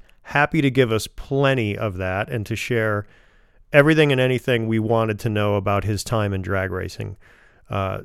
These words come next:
that and the fact that he's one of the most enthusiastic people that I've ever known when it comes to this great stuff that we love, the hot rodding and, and racing.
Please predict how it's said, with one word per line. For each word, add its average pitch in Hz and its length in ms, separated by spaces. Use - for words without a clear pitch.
that 131 320
and 151 120
the 143 60
fact 123 400
that 110 260
he's 135 400
one 165 160
of 139 40
the 139 60
most 139 300
enthusiastic 135 960
people 101 560
that 127 160
I've 123 220
ever 110 180
known 101 360
when 98 100
it 101 100
comes 110 220
to - 120
this 101 200
great 104 240
stuff - 400
that 104 240
we 104 180
love, 101 480
the 98 360
hot 120 280
rodding 101 380
and, 95 320
and 101 360
racing. 107 580